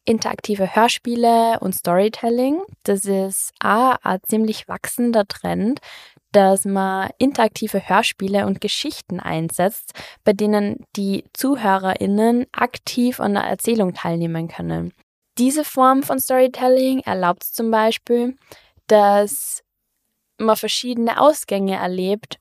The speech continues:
und das ist einfach ein völlig neues Hörerlebnis.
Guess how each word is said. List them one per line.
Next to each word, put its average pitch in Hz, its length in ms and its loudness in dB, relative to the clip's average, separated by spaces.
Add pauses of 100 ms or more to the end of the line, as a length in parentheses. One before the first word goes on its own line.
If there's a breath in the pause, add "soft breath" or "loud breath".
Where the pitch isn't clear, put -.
und 196 580 0
das 196 140 -8
ist - 120 -10
einfach 196 440 0
ein 190 80 -2
völlig 214 400 2
neues 180 340 -2
Hörerlebnis. 175 800 -8